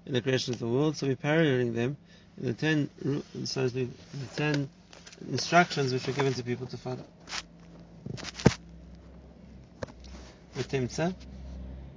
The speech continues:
what you'll find, Ki Reishis Hamama Matchel B'chal Olam, Reishis Bara Elokim, Shemai V'Aretz. It begins with the creation of the world, Shemai V'Aretz, Shadav Ze Kol Olam, Ki Hakol Yiriyah Merishon. That includes everything.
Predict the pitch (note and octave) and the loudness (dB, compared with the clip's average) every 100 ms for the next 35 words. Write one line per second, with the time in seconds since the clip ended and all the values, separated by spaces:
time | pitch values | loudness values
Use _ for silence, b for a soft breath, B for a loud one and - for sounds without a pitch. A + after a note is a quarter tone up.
0 | - - - - - C3+ B2 B2 D3+ D#3+ | -18 -16 -16 -16 -4 0 2 2 2 2
1 | D#3+ C3+ C3+ E3 E3 C3+ C3 D#3 D3+ C#3 | 2 2 4 6 4 2 4 6 6 4
2 | D#3+ - C3+ C3 C#3+ C3+ B2+ C#3 D#3+ F#3 | 2 0 -4 -2 2 2 2 2 2 0
3 | - B B B - C3+ C3 B2+ C3+ C#3+ | -4 B B B -2 0 0 0 2 2
4 | C#3 F3+ C3+ - C3+ C3+ D#3 D3+ - - | 2 0 -2 -2 2 2 0 -2 -12 -20
5 | B B B - B2 C3 D3 D#3 B2+ B2 | B B B -8 -2 2 4 2 0 -2
6 | C3+ C3+ C3 C3 B2 C3+ B2 C3 B2 B2+ | 2 2 2 2 2 2 2 0 0 0
7 | D3 E3 B2+ D3+ D#3+ C#3+ C3+ D3 C#3+ C#3 | 0 0 0 2 2 2 0 2 2 4
8 | B2+ B2+ F3+ - - - - B B B | 2 0 -4 -8 -20 -20 -20 B B B
9 | - - B2+ B2+ F3 D#3+ C3+ C3 A#2+ G#2+ | -20 -6 -2 2 4 6 6 4 2 0
10 | B2 C#3 C3 D3 C3+ D3 C3+ A#2+ | 2 2 2 0 4 4 4 0